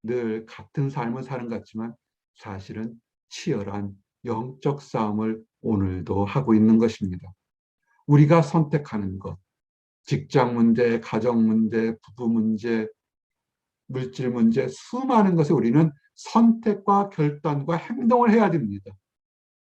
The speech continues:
그냥 우리의 경험이나 판단을 하는 것이 아니라 하나님의 도우심으로, 하나님의 인도하심으로 하기를 원합니다.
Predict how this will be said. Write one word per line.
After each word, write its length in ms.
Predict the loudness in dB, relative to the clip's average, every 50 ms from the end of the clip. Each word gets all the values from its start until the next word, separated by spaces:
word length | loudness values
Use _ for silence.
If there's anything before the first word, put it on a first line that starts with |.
| _ _ _ _ _ _ _ _ _ _
그냥 260 | 0 2 2 2 0
우리의 340 | -4 -6 -4 -2 -2 -2 -2
경험이나 600 | -2 -2 0 0 0 0 0 0 -2 -2 -4 -6
판단을 500 | -6 -4 -2 0 2 2 2 2 2 0
하는 140 | 0 -2 -4
것이 220 | -6 -8 -8 -10
아니라 300 | -12 -10 -8 -8 -8 -8 -8 _ _ _ _ _ _ _ _
하나님의 840 | -20 -10 -6 -4 -2 0 -2 -2 -2 -2 -2 -2 -2 -4 -6 -8 -6
도우심으로, 840 | -2 0 0 2 0 0 -2 -4 -8 -6 -6 -6 -6 -8 -10 -14 _ _ _ _ _
하나님의 560 | -10 -8 -8 -6 -8 -8 -10 -10 -10 -10 -8
인도하심으로 880 | -6 -6 -4 -4 -2 -2 -4 -6 -6 -8 -6 -6 -4 -6 -6 -8 -10 _ _ _ _ _ _
하기를 420 | -14 -14 -12 -12 -10 -8 -6 -6
원합니다. 640 | -4 -2 -2 -2 -2 -4 -8 -10 -12 -16 -16 -18